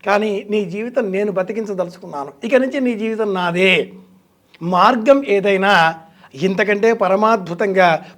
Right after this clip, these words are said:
పది రెట్ల మేలిమి చదువుతో భగవద్గీతను మనకు పరమాత్ముడు కృష్ణుడు అందించాడు. ఈ భగవద్గీత చదివితే, వింటే, తెలుసుకుంటే,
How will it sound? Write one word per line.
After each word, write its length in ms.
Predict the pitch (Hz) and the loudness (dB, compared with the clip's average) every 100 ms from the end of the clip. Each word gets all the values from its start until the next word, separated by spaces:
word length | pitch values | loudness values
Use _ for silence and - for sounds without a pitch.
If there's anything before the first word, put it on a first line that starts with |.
| - | 4
పది 200 | 190 202 | 4 6
రెట్ల 340 | 214 220 320 | 4 6 4
మేలిమి 480 | 214 196 233 262 269 | 6 4 4 4 0
చదువుతో 840 | 208 208 214 214 214 190 190 202 - - - | 0 0 0 2 6 8 8 6 -2 -20 -8
భగవద్గీతను 640 | 165 220 226 220 226 220 | -2 -2 -2 -4 -4 -4
మనకు 400 | 202 196 190 180 | -2 -4 -4 -6
పరమాత్ముడు 640 | 175 185 196 220 247 254 | -4 -6 -4 -4 -6 -8
కృష్ణుడు 380 | 202 180 - 277 | -10 -10 -10 -6
అందించాడు. 520 | 180 175 190 196 165 - _ _ _ _ _ _ _ _ _ _ _ 233 | -6 -6 -12 -12 -14 -16 _ _ _ _ _ _ _ _ _ _ _ 0
ఈ 80 | 233 | 0
భగవద్గీత 600 | 139 160 220 196 214 196 | 0 0 -2 -2 -8 -8
చదివితే, 640 | 180 147 170 175 208 220 - _ _ _ 123 | -8 -8 -8 -4 -4 -4 -16 _ _ _ -8
వింటే, 580 | 165 202 196 233 247 - - _ | -4 -4 0 -2 -2 -8 -20 _
తెలుసుకుంటే, 720 | 202 226 226 226 220 214 226 | 0 0 -4 -6 -4 -4 -4